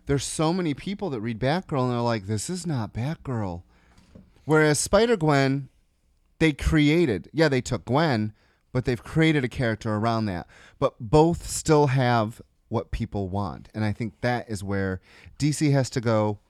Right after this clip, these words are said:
"Okay, we know the formula. Now let's put it to a character that's gonna explode."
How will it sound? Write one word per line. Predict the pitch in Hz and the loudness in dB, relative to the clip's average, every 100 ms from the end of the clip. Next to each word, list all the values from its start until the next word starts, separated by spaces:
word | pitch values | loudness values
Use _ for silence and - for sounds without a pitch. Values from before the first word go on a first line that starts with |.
| _ _ _ _ 123 | _ _ _ _ -4
"Okay, | 120 123 82 64 - _ _ _ _ _ - - | 0 -2 -4 -8 -16 _ _ _ _ _ -16 0
we | 135 | 4
know | 143 170 | 6 4
the | 190 | 2
formula. | 214 226 202 131 117 113 - _ _ | 2 2 4 4 2 0 -6 _ _
Now | 107 120 | -2 0
let's | 139 151 | 0 -2
put | - 156 | 0 0
it | 147 | 0
to | 143 | -2
a | |
character | 127 156 143 135 113 | 0 2 2 2 0
that's | 104 107 - | 0 -2 -2
gonna | 113 104 | -2 -2
explode." | 85 - - 92 67 64 | -4 -10 -10 -8 -8 -10